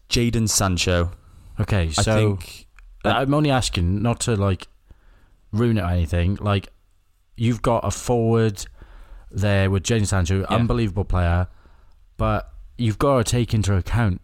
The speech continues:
Speaker 2: players from different positions. All of your players are forwards.
Speaker 1: Yeah. Because that's what, that's the way I looked at this list. I
Speaker 2: What about
Speaker 1: thought
Speaker 2: Dun-, Donnarumma, Donnarumma for A C Milan?
Speaker 1: <laughs> Have
Speaker 2: What?
Speaker 1: another go.
Speaker 2: Du-, Duna-,
Speaker 1: You mean
Speaker 2: Du-,
Speaker 1: Gianluigi
Speaker 2: Donnarumma?
Speaker 1: Donnarumma,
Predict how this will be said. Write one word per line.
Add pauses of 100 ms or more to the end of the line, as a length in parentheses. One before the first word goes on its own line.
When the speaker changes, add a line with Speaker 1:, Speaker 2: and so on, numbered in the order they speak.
(440)
Speaker 2:
players
from
different
positions.
All
of
your
players
are
forwards.
Speaker 1:
Yeah. (760)
Because
that's
what,
that's
the
way
I
looked
at
this
list.
I
Speaker 2:
What
about (120)
Speaker 1:
thought
Speaker 2:
Dun-,
Donnarumma,
Donnarumma (160)
for (380)
A
C
Milan?
Speaker 1:
<laughs>
Have
Speaker 2:
What?
Speaker 1:
another
go. (960)
Speaker 2:
Du-, (240)
Duna-,
Speaker 1:
You
mean
Speaker 2:
Du-,
Speaker 1:
Gianluigi
Speaker 2:
Donnarumma?
Speaker 1:
Donnarumma,